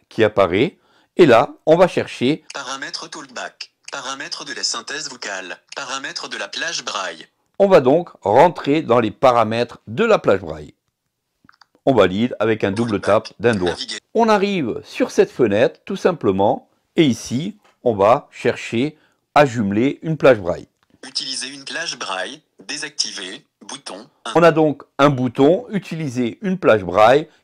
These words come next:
Speaker 1: qui n'est pas activé. Il va falloir immédiatement l'activer.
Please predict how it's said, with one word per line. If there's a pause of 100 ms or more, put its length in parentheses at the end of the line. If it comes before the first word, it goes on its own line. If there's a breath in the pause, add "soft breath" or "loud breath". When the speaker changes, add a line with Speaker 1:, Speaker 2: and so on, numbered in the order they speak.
Speaker 1:
qui
n'est
pas
activé.
Il
va
falloir (180 soft breath)
immédiatement
l'activer.